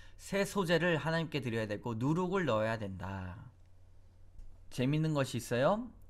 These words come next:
룻기에 나오는 이야기가 여기에 나옵니다. 이십이 장, 너희 땅에 곡물을 벨 때 밭 모퉁이까지 다 베지 말며 떨어진 것을 줍지 말고 그것을 가난한 자와 거류민을 위하여 남겨두라.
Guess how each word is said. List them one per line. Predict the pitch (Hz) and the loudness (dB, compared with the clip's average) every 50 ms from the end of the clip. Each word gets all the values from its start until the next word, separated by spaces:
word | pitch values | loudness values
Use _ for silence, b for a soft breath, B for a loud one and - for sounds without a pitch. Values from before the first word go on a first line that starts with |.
| - - - - - | -20 -20 -20 -14 -6
룻기에 | - 117 139 147 147 - - - 190 185 | -2 0 0 0 0 -2 -2 0 2 4
나오는 | 175 160 147 147 147 147 143 | 6 6 8 6 6 4 2
이야기가 | 135 127 123 120 120 113 113 110 110 107 | 2 2 4 4 2 2 2 0 0 0
여기에 | 104 101 101 113 107 | -2 -2 -4 -4 -4
나옵니다. | 101 95 92 95 113 117 107 - 98 101 120 151 202 233 - B B B B B B B | -2 -2 -2 -2 -2 -2 -2 -4 -4 -4 -4 -4 -4 -6 -8 B B B B B B B
이십이 | - 117 120 - - 143 131 120 | -6 -4 -2 -2 0 0 0 2
장, | - 147 160 170 156 123 | 2 2 2 2 2 2
너희 | 117 117 139 151 151 - | 2 4 4 4 2 2
땅에 | - 151 156 165 156 | 2 2 4 2 0
곡물을 | 151 139 131 131 131 127 135 127 | -2 -2 -2 -2 0 0 -2 0
벨 | 123 120 117 113 - - - | 0 0 -2 -2 -4 -6 -2
때 | 151 165 180 175 175 - | 0 2 2 2 0 -2
밭 | - 123 143 123 | -4 -4 -4 -2
모퉁이까지 | 90 120 117 120 123 - - 160 160 156 151 - 135 131 139 135 | -2 -2 -4 -4 -4 -4 -4 -2 -2 -2 0 -2 -2 -2 -2 -4
다 | 127 107 107 117 | -2 -2 -2 0
베지 | 123 113 107 107 135 147 | 0 -2 -2 -2 -4 -2
말며 | 147 117 98 98 98 104 127 147 147 127 B B B B B B B B - | -2 -2 -2 -2 -2 0 4 4 4 4 B B B B B B B B 4
떨어진 | 196 202 214 220 220 214 190 190 196 190 | 6 8 8 10 8 6 6 4 0 0
것을 | 175 165 147 175 175 151 | 0 0 2 0 -2 -2
줍지 | - - 107 - - - 147 | -4 -6 -8 -8 -6 -4 -2
말고 | 139 113 95 95 98 101 - 110 104 101 | -2 -2 -2 -4 -6 -6 -6 -6 -6 -6
그것을 | - - 117 120 143 143 127 156 156 | -4 -4 -2 0 0 0 0 -2 -4
가난한 | 151 - - - 101 110 127 139 151 156 151 | -4 -4 -6 -4 -2 0 0 2 2 0 0
자와 | 135 127 113 113 127 156 196 214 B B B B B B B - | 0 0 0 2 2 2 0 0 B B B B B B B -12
거류민을 | - - 104 117 131 139 151 147 139 139 135 127 | -2 0 2 2 4 2 2 2 2 2 0 2
위하여 | 120 120 123 135 147 135 | 2 2 2 4 2 2
남겨두라. | 104 87 92 98 101 104 107 135 160 156 120 113 104 110 117 104 92 90 98 - | 0 -2 -4 -4 -4 -2 0 2 0 0 0 0 0 2 2 2 0 -2 -6 -10